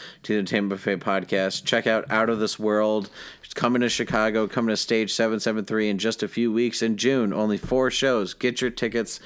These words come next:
stage seven seven three dot com.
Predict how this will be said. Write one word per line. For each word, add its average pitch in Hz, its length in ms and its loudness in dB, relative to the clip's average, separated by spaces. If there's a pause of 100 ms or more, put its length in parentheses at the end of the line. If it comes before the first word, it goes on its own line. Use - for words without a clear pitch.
(180)
stage 107 400 0
seven 104 320 0
seven 104 340 -2
three 98 400 0 (460)
dot 98 320 2 (320)
com. 92 480 0